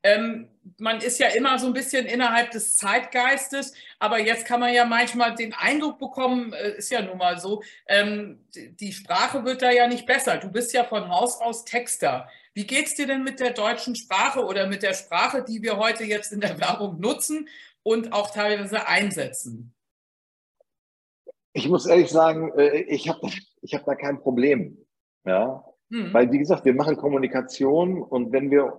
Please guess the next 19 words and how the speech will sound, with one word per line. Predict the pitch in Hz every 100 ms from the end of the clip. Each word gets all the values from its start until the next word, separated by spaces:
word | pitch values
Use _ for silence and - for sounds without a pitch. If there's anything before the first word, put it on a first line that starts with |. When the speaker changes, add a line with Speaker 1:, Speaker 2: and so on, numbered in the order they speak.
| -
Speaker 2:
mit | 131 127
der |
Kommunikation | 135 131 139 139 139 - 143 139
nicht | 135 -
da | 127 135 151
sind, | 147 139
wo | 143
die | 127
Gesellschaft | 120 135 180 160 117 -
ist, | 117 185 - _ _ _ _ _
ja, | 107 123
dann | 131 123 127
kommunizieren | 143 139 131 131 147 135
wir | 117
völlig | 139 131 113
an | 110
den |
Leuten | 107 107 107
vorbei. | - 92 76 -